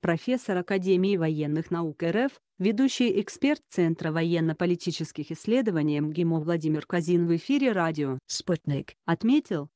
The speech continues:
Speaker 1: что присутствие военных кораблей нато в Черном море стало практически постоянным.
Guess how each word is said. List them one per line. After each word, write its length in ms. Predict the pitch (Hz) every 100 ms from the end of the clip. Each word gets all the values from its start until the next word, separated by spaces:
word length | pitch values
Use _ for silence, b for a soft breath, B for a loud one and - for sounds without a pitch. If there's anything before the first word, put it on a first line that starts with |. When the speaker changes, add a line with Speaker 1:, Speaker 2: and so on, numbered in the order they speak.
| _
Speaker 1:
что 260 | - - 226
присутствие 720 | 247 247 233 190 - 160 156
военных 480 | 165 170 160 160 -
кораблей 420 | 170 190 226 214
нато 340 | 196 165 156
в 60 | -
Черном 400 | - 165 156 156
море 300 | 170 226 220
стало 320 | - 165 160
практически 640 | - 156 - 226 226 -
постоянным. 760 | 170 165 - 190 165 139 135